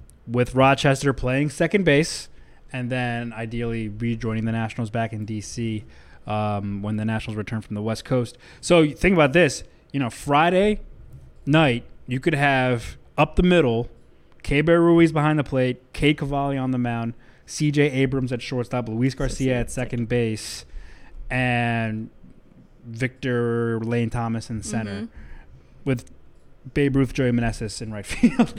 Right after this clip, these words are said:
Speaker 2: <laughs>
Speaker 1: Um, but that's an exciting, like, up the
Speaker 2: It
Speaker 1: middle
Speaker 2: is.
Speaker 1: reason to go watch. I mean, it's,
Speaker 2: Yeah.
Speaker 1: it's not just about Cade.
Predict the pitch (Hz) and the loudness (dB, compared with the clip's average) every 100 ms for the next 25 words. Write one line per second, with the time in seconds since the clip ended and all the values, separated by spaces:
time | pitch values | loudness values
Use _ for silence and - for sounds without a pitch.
0 | 480 453 453 151 143 127 131 196 170 - | 0 2 2 2 2 2 4 4 2 -2
1 | 175 170 233 - 233 - 226 302 - 403 | -6 0 2 2 -2 4 6 6 4 2
2 | 269 254 240 214 202 233 240 165 190 196 | 4 2 2 2 0 -2 0 4 6 6
3 | 247 226 165 160 156 - - - - - | 6 6 6 6 2 -4 -16 -16 -14 -12
4 | - - - 160 160 - 180 - - - | -12 -14 -14 -12 -14 -16 -18 -16 -4 2
5 | 208 220 214 233 277 427 - 165 190 185 | 4 4 6 4 4 -2 -4 -4 0 2
6 | 208 202 180 170 202 330 - 226 220 185 | 4 4 2 2 4 4 4 4 6 6
7 | - - 208 151 104 | 4 4 2 0 -4